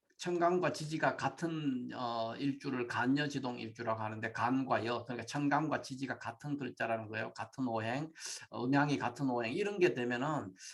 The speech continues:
어, 굉장히 힘이 강하다는 거죠. 이거는 힘이 센 거기 때문에 이렇게 되면 이제 굉장히 자존심이나 독립심이나 이런 것이 강렬하게 나옵니다. 그래서, 어, 신유 일주는 특히나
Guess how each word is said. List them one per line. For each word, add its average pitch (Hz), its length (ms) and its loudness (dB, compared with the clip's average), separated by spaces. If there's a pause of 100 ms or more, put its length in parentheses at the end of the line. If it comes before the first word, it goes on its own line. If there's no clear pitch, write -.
(120)
어, 113 240 4
굉장히 160 480 4
힘이 208 440 -2
강하다는 120 540 -2
거죠. 113 240 -2
이거는 113 400 -2
힘이 165 280 -4
센 151 320 -2
거기 120 260 0
때문에 117 240 -2
이렇게 139 260 -4
되면 120 240 -4
이제 123 160 -6
굉장히 143 400 -2
자존심이나 131 1040 0
독립심이나 127 840 0
이런 135 220 0
것이 120 240 -6
강렬하게 151 520 0
나옵니다. 107 520 0
그래서, 156 600 0 (420)
어, 123 220 0
신유 208 560 0
일주는 135 560 -2
특히나 120 880 2